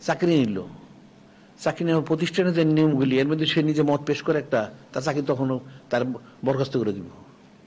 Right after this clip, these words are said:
ওই প্রতিষ্ঠানে সে থাকতে পারবে না, যে তুমি এই প্রতিষ্ঠানের নিয়ম পালন না করলে তুমি এখানে থাকতে পারবে না, তোমাকে মানতে হবে। একটা শিক্ষা প্রতিষ্ঠানে সে ভর্তি হইল,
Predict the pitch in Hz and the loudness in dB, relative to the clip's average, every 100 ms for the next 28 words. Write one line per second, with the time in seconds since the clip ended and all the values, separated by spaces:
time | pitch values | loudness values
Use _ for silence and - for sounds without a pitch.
0 | - - - - - - - - - - | -20 -20 -20 -20 -20 -20 -20 -20 -20 -20
1 | - - - 147 147 165 160 151 160 156 | -20 -20 -6 -4 -2 -2 -2 -2 -2 0
2 | 170 147 135 120 - - - - - - | 2 2 2 -2 -4 -12 -20 -20 -20 -10
3 | 127 160 165 160 160 160 131 156 156 160 | -4 0 0 2 2 2 -2 -4 -2 0
4 | 160 156 156 151 151 147 151 160 190 214 | 2 2 2 2 0 0 0 2 2 0
5 | - - - 139 127 127 120 113 92 87 | -8 -10 0 2 2 -2 -4 -4 -4 -8
6 | - - - - - - - - - - | -14 -20 -20 -20 -20 -20 -20 -20 -20 -10
7 | 131 127 131 123 110 92 90 - - - | -4 0 0 0 -4 -8 -12 -18 -20 -20
8 | - - - - - - - 139 135 160 | -20 -20 -20 -20 -20 -8 -4 -2 -2 -2
9 | 165 165 160 170 165 156 160 143 139 - | 0 -2 0 0 0 2 2 2 0 2
10 | 160 156 | 2 4